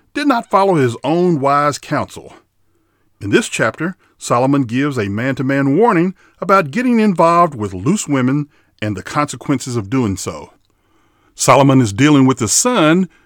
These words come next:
thus the focus is on the women. This scene can also be reversed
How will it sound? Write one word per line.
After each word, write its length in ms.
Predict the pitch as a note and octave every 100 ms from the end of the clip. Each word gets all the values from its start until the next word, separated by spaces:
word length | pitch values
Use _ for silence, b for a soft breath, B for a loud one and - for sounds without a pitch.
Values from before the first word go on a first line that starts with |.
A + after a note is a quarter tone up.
| b G2+
thus 240 | E3+ -
the 140 | A#2
focus 520 | - G#3+ B3 C#3+ E3+ -
is 160 | C3 C3
on 200 | D#3 E3
the 80 | D3+
women. 400 | E3+ G#3+ - - _ _ _ _ _ _ _ _ -
This 180 | C#3 -
scene 240 | E3 D#3
can 140 | C#3
also 300 | C3+ F#3+ F3
be 140 | D3 D#3
reversed 560 | C3+ A2+ G#3+ G3+ -